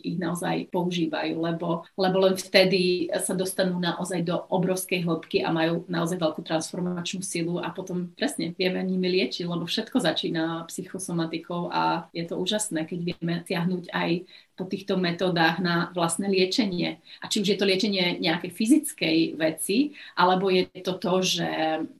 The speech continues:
mm, si zvýšime sebavedomie, alebo zvýšime si sebaprijatie a sebelásku, tak nech to je čokoľvek z toho, či už je to na tej fyzickej,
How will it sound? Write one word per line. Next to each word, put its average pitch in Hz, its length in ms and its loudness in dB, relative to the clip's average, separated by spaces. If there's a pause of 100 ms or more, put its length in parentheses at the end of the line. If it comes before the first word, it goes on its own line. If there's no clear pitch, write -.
mm, 175 400 0
si - 160 -6
zvýšime 175 480 0
sebavedomie, 190 760 2 (120)
alebo 160 800 0 (240)
zvýšime 170 840 0
si 165 600 0
sebaprijatie 180 720 2
a - 80 -4
sebelásku, 196 640 4
tak 185 180 -4
nech 185 160 -8
to 202 120 2
je 202 80 -4
čokoľvek 208 520 -2
z - 120 -8
toho, 185 240 -2 (160)
či - 60 -6 (100)
už 185 120 -6
je 180 40 -10
to 190 80 -10
na 180 160 -8
tej - 80 -14
fyzickej, 190 520 0